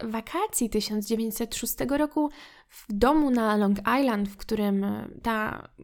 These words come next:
rodzina mieszkała, ale ten dom był wynajęty, doszło do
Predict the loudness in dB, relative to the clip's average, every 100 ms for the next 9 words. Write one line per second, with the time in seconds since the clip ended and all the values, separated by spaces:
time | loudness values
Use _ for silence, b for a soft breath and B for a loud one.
0 | -2 0 2 2 0 0 0 2 4 4
1 | 2 0 0 2 4 6 6 4 2 0
2 | -2 0 -2 -2 B B B -6 -2 6
3 | 6 6 0 2 4 4 2